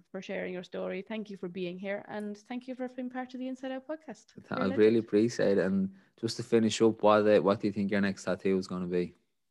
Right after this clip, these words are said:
Speaker 1: Oh, I have no idea. Do you know, I actually went to a, a psychic medium, <laughs> uh, one of the days, uh, last week, and she was like, "Do you have tattoos?" Now, I didn't show any of my tattoos while I was there,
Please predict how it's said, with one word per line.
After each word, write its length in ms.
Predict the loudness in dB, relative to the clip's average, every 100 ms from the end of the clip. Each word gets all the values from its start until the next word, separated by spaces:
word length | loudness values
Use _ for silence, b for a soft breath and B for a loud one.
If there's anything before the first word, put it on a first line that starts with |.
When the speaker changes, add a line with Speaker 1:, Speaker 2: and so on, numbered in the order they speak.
| _ _ _ _ 0
Speaker 1:
Oh, 140 | 4
I 120 | 4 4
have 180 | 0 -4
no 360 | -2 0 0
idea. 440 | -2 -4 -4 -4 -6
Do 100 | -6
you 20 |
know, 140 | 0 2
I 120 | 2
actually 440 | 0 -6 -8 -4
went 340 | -2 -4 -6 -6
to 160 | -4 0
a, 300 | 0 -2 -4
a 80 | -12
psychic 520 | -10 -4 -6 -6 -12
medium, 500 | -10 -8 -6 -6 -6 -10 -8 2
<laughs> 800 | 4 4 2 0 -12 -20 _ 0
uh, 280 | 4 4 2 B B
one 200 | 2 4
of 80 | 2
the 60 | 0
days, 460 | 0 2 -2 -8 -6
uh, 300 | -2 0 0
last 260 | 2 0 2
week, 280 | -2 -2 -6
and 120 | -8
she 140 | -4 -6
was 180 | -4 -2
like, 220 | -2 -4 b b -2
"Do 80 |
you 160 | 0 0
have 240 | -2 -4
tattoos?" 500 | -2 -4 -2 -4 -4 -4
Now, 160 | -2
I 80 | -2
didn't 240 | -4 -8 -4
show 280 | 0 0 0
any 220 | -2 0
of 100 | -2
my 140 | -2 -8
tattoos 500 | -8 -8 -4 -4 -4
while 160 | -6
I 60 | -6
was 100 | -8
there, 260 | -6 -6